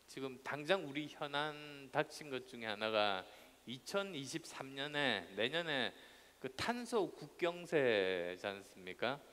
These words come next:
특히 이제 한국하고 미국이 그 대상인데, 어, 거기에 대해서는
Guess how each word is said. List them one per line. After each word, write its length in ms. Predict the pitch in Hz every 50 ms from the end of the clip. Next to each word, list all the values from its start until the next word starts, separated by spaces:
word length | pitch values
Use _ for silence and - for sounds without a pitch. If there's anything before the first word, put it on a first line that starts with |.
| -
특히 300 | - 170 160 - 151 131
이제 160 | 117 120 120
한국하고 640 | 113 - - 196 190 180 175 - 156 139 127 120 117
미국이 500 | 113 113 123 135 135 131 123 120 113 107 -
그 420 | - 110 110 104 101 98 95 -
대상인데, 1000 | - 104 101 98 107 104 107 107 107 110 110 101 98 95 95 95 92 85 85 - - - - - - - - - - - - - - -
어, 180 | 98 98 104 104
거기에 400 | - 151 180 190 202 190 175 143
대해서는 840 | 131 123 117 113 131 123 120 117 113 107 104 101 95 92 90 90